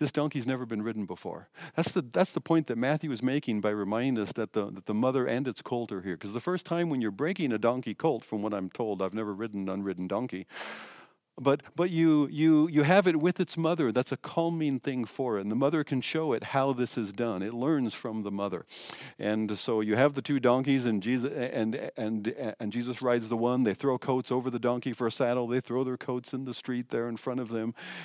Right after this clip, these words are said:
And, um, here is the Lord of the universe. Here is the King of Israel and the King of Kings, and he's riding into Jerusalem on a borrowed donkey. He's gonna be buried at the end of the week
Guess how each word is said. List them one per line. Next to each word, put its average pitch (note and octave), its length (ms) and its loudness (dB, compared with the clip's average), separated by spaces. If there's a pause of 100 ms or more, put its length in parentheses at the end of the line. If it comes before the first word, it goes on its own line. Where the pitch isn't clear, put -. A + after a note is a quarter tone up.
(160)
And, G#2 360 -2
um, F#2+ 440 0 (720)
here E3 400 4
is B2+ 320 2
the G#2+ 100 2
Lord B2 240 0
of B2+ 80 -2
the B2 80 0
universe. G2+ 580 -4 (200)
Here D#3+ 280 4
is E3 200 -2
the B2+ 80 -2
King C#3 260 0
of C3+ 160 2
Israel A#2+ 420 2
and G#2+ 120 0
the A2 40 0
King D#3 280 2
of D3 160 0
Kings, G2+ 460 -2 (260)
and B2+ 100 4
he's G#2 140 0
riding D#3+ 500 2
into E3 260 0
Jerusalem B2+ 680 -2 (640)
on A2+ 100 -4
a G#2 60 -2
borrowed G2 460 -4
donkey. F2 440 -14 (800)
He's D3+ 100 6
gonna E3 160 10
be D#3+ 80 8
buried E3 380 8
at D#3+ 100 4
the D3+ 100 6
end D3 100 6
of C#3+ 60 2
the D3 100 4
week C#3 360 2